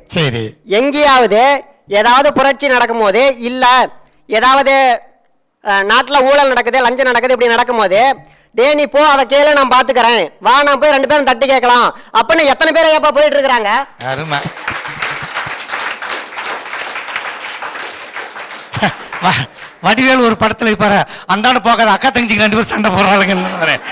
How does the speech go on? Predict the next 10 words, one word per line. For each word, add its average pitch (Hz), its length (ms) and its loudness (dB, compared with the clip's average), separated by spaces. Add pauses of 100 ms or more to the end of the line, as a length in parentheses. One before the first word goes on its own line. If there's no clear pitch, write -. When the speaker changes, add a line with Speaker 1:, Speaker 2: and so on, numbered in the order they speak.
(160)
Speaker 1:
அப்படியே 185 360 0
உக்காந்துக்குவாங்க. 156 840 -2 (1900)
Speaker 2:
ஐயா, 240 180 2
இப்ப 262 140 0
நம்ம 247 160 2
இந்தியாவோட 294 420 2
நிலைமை 254 240 4
என்ன 269 160 2
தெரியுமா? 214 520 2
Speaker 1:
என்னப்பா? 156 420 0